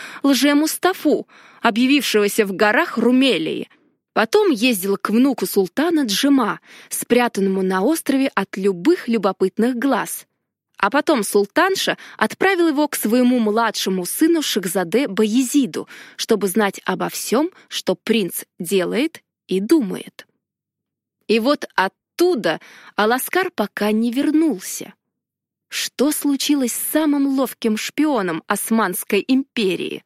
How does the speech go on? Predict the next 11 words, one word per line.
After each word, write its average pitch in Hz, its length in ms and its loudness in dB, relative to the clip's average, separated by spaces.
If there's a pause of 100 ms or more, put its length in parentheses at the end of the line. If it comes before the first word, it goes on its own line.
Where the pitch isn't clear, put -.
(680)
Спросить - 680 0
об 196 200 0
этом 208 340 0
у 180 100 -2
брата 226 580 -2 (340)
Михримах 254 640 2
не 254 100 4
могла. 254 520 0 (520)
Это 262 400 0
значило 254 680 2
выдать 220 640 0